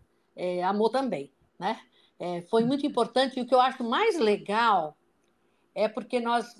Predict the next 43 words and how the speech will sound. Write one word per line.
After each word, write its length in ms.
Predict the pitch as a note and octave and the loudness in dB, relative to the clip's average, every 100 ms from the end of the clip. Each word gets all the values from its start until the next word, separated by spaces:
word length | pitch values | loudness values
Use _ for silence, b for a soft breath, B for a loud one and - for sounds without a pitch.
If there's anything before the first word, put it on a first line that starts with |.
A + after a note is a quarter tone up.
| - | -10
é, 160 | G3 G3+ | -6 -6
nó-, 280 | G3+ G3+ | -2 -2
esse 300 | F#3+ F#3+ - | -2 -8 -8
episódio 500 | G3+ A3+ F#3+ G#3 G3+ | -10 -8 -2 0 0
aqui 240 | G3+ - A3 | -4 -10 -6
tá 220 | - A3+ | 0 0
indo 220 | A3 A3+ | 0 2
ao 200 | G3+ F3+ | 4 4
ar 160 | F3 F3 | 2 2
agora, 580 | A3 A3+ F3 E3+ B3 A#3 | -2 -2 -2 0 0 -2
né? 180 | F#3 G3+ | -6 -8
Início 380 | F3+ G3 - | -8 -10 -12
de 120 | E3 F3 | -14 -8
novembro. 720 | G3+ A3 F3+ F3+ G#3 C4+ D#4 _ _ _ - | -6 -6 -10 -12 -8 -8 -10 _ _ _ -10
Mas, 260 | F#3+ A3+ | -4 -2
assim, 540 | B3 D4 - D4+ G3+ F3+ | -2 -6 -4 -2 -2 -6
<laughs> 180 | F3+ - | -10 -10
é, 120 | G3 b b - | -10 b b -4
ele 180 | B3 | -4
tem 240 | C#4 D4+ C#4 | -2 -2 -2
tudo 220 | F4+ F#4+ | 0 2
a 100 | C4 | 2
ver 200 | G3 B3 | 2 0
com 180 | B3 B3+ | 0 -4
o 40 | |
fechamento 680 | B3 C4+ C4+ A#3+ G#3 A3 B3 | 0 0 2 0 0 -4 -8
com 120 | - | -12
chave 340 | G#3 - A3+ G3+ | -6 0 0 -2
de 160 | G3+ | -6
ouro 240 | G3+ G#3 B3 | -2 0 -2
pra 200 | A#3+ A3 | 0 4
outubro, 520 | B3+ C#4+ A3 A3 A3 | 4 2 -6 -8 -6
que 100 | - | -2
é 40 | |
o 40 | A#3+ | -2
mês 260 | G3+ F#3+ | -2 -10
do 100 | F#3 | -12
letramento, 760 | G3+ G3+ G#3 A3 G#3+ E3+ - - | -14 -12 -12 -14 -14 -20 -20 -20
né? 260 | D3+ E3 F#3 - | -16 -14 -14 -2
Trazendo 560 | F3+ F#3 D#3+ G3+ A3+ | 2 2 2 0 4
a 80 | G3+ | 4
am-, 280 | F#3+ G#3 G#3 | 4 2 -2
a, 260 | - F3 | -4 -4